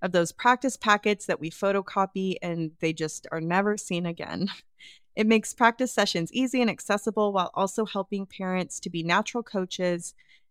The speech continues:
and know exactly how to cue their child to make their speech sounds correctly. So we all know that children who practice their speech sounds daily are more likely to make progress.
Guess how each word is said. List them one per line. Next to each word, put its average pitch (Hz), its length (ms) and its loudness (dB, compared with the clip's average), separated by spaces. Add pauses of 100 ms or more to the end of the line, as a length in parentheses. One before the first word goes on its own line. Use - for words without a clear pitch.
and 196 120 6
know 180 140 8
exactly 175 460 2
how 202 100 2
to 202 80 0
cue 185 260 -4
their 202 140 0
child 170 380 -2
to - 120 -8
make 165 220 -2
their 185 100 -2
speech - 380 -8
sounds 170 240 -6
correctly. - 600 -6 (160)
So - 180 4
we 226 140 6
all 254 100 10
know 254 220 8
that 202 260 4
children 214 320 0
who 208 100 0
practice 190 420 -2
their 208 140 -2
speech - 360 -6
sounds 202 340 0
daily 185 400 0
are 175 100 2
more 170 200 0
likely 180 340 -4
to 190 80 -4
make 202 260 -2
progress. 196 760 0